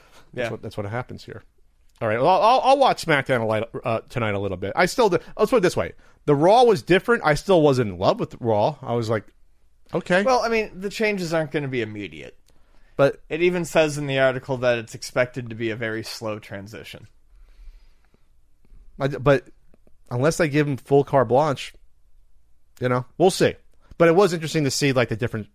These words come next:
Speaker 1: people being used. It was, you know, not same old, same old. But they gotta get rid of this thing where there's this wild card rule where the, the rosters don't matter between Raw and SmackDown. You have Daniel Bryan showing up on Raw and, and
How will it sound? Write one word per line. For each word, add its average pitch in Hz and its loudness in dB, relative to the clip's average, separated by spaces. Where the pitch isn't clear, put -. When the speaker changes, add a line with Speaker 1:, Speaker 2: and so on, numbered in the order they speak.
Speaker 1:
people 110 -6
being 95 -8
used. - -16
It 123 2
was, 131 4
you 113 -10
know, 90 -8
not 110 -6
same 110 -6
old, 87 -10
same 92 -12
old. - -16
But 139 -4
they 151 4
gotta 180 4
get 165 2
rid 156 4
of 139 0
this 131 -2
thing 135 0
where 117 0
there's 120 -2
this 131 -4
wild 131 2
card 117 0
rule 104 -2
where 110 -2
the, 117 -8
the 113 -6
rosters 123 -2
don't 110 -2
matter 110 0
between 110 -6
Raw 110 0
and 101 -4
SmackDown. 117 -4
You 107 -4
have 90 -6
Daniel 117 -4
Bryan 110 -2
showing 110 -4
up 110 -8
on 98 -6
Raw 110 0
and, 98 -10
and 98 -12